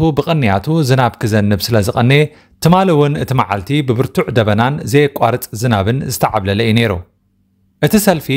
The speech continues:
ሰዓት ክልተ ድሕሪ ቀትሪ ክጅመር እንከሎ እቲ ዝናብ ሓይሉ ወሲኹ ንተሳተፍቲ ሰልፊ ዝተፈታተነ ነይሩ። ዝተፈቕደ ግዜ ውሑድ ስለ ዝነበረ ግን ህዝቢ እቲ ዝናብ ኣብ ዝባኑ እናወረደ እዩ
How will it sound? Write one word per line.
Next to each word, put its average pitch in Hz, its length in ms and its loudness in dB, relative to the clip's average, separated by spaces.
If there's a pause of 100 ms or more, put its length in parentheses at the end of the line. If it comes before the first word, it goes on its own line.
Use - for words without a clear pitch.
ሰዓት 107 300 -2
ክልተ 147 320 0
ድሕሪ 104 240 -2
ቀትሪ 101 340 -2
ክጅመር 104 420 0
እንከሎ 139 320 2 (160)
እቲ 135 180 -6
ዝናብ 123 320 2 (360)
ሓይሉ 151 340 -2
ወሲኹ 113 380 -2 (400)
ንተሳተፍቲ 117 720 0
ሰልፊ 101 280 -2 (480)
ዝተፈታተነ 113 720 0
ነይሩ። 127 180 2 (600)
ዝተፈቕደ 196 500 0
ግዜ 131 200 -2 (180)
ውሑድ - 320 -2
ስለ 113 200 -2
ዝነበረ 95 380 0
ግን 151 200 0 (120)
ህዝቢ 113 280 -2 (180)
እቲ 120 180 -6
ዝናብ 113 340 0 (100)
ኣብ 101 160 -2 (100)
ዝባኑ 147 300 0 (100)
እናወረደ 101 500 0
እዩ 135 140 2